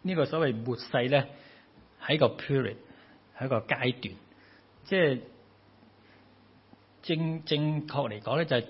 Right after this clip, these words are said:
當耶穌基督佢第一次降生喺呢個世上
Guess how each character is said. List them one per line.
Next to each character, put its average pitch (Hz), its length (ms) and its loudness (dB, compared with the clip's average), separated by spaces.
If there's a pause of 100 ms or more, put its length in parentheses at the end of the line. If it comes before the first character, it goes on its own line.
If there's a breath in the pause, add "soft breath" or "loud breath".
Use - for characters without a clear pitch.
當 170 320 0
耶 95 180 -6
穌 151 220 0
基 147 160 -2
督 139 160 -2 (580 loud breath)
佢 127 140 -6
第 139 800 -2
一 123 40 -4
次 - 60 -20 (600)
降 131 260 2
生 143 240 -2
喺 147 40 0
呢 127 140 0
個 110 140 -6
世 104 60 -6
上 90 200 -12